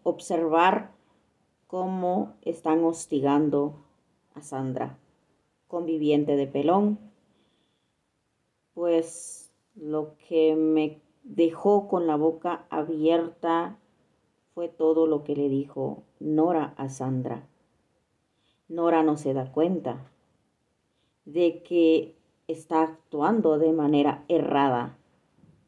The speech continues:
porque si Sandra se asesora con alguien que conoce de leyes,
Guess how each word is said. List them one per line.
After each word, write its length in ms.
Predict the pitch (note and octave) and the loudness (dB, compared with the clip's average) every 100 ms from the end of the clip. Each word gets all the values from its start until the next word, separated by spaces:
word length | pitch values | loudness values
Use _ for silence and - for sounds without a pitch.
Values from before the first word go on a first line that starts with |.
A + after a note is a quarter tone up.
| _ _ _ _ | _ _ _ _
porque 380 | F3 E3+ F3 F3+ | -2 0 -2 -4
si 260 | - F#3+ | -4 -6
Sandra 880 | G3 - A#3 A3+ G3+ F3 C#3+ B2 - _ _ _ _ _ _ _ _ _ _ _ _ _ | -6 0 4 6 4 4 2 0 -4 _ _ _ _ _ _ _ _ _ _ _ _ _
se 960 | _ - - - - - F#3+ G3 G3+ - _ _ | _ -18 -12 -10 -8 -4 2 2 0 -8 _ _
asesora 1200 | D#3 D#3+ - D#3 D3+ - - F#3 F3+ D#3 D3 D#3+ _ _ | -12 -12 -4 -4 -4 -6 -4 2 4 4 0 -4 _ _
con 360 | D#3+ D#3+ D3+ - | 2 2 0 0
alguien 580 | F3+ F3+ D#3+ D#3 D3+ | 4 6 6 4 4
que 180 | D#3 D3 | 2 0
conoce 580 | D3 C#3+ C#3+ D3 D3 D3+ | 2 2 2 0 0 2
de 140 | D3 | 4
leyes, 720 | D3+ E3 F#3 F#3+ G3+ G#3+ - | 4 4 4 0 -2 -6 -14